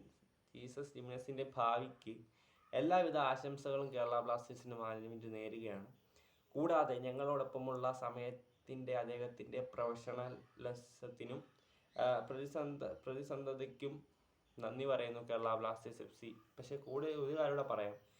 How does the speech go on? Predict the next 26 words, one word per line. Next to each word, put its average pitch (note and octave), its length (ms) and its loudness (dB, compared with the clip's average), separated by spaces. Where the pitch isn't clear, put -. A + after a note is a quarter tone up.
പതിനെട്ട് D3+ 360 4
മത്സരങ്ങൾ D#3 480 2
കേരള C#3+ 300 2
ബ്ലാസ്റ്റേഴ്സിന് C3+ 460 0
വേണ്ടി C3 140 0
അദ്ദേഹം B2 260 2
കളിച്ചു, A#2 360 0
പതിനൊന്ന് B2+ 320 0
ഗോൾ A#2 260 2
അടിച്ചിട്ടുണ്ട്, A2 520 -4
ഒരു A2+ 160 2
അസിസ്റ്റ് B2+ 400 -4
ഉണ്ട്, G#2 220 -4
ആയിരത്തി C3 480 2
മുന്നൂറ്റി C3 420 -4
നാൽപത്താറ് B2 520 -2
മിനിറ്റ് A#2+ 320 -6
കളിച്ചിട്ടുണ്ട്, A2+ 520 -2
ഷോട്ട് B2 380 -2
മുപ്പത്തൊമ്പത് C3 640 -2
ഉണ്ട്, G#2 220 -4
ചാൻസ് C3 320 0
ക്രിയേറ്റ് C#3+ 400 0
പതിനേഴ് B2+ 420 2
ഉണ്ട്, G#2+ 220 -8
ടോപ്പ് B2+ 240 2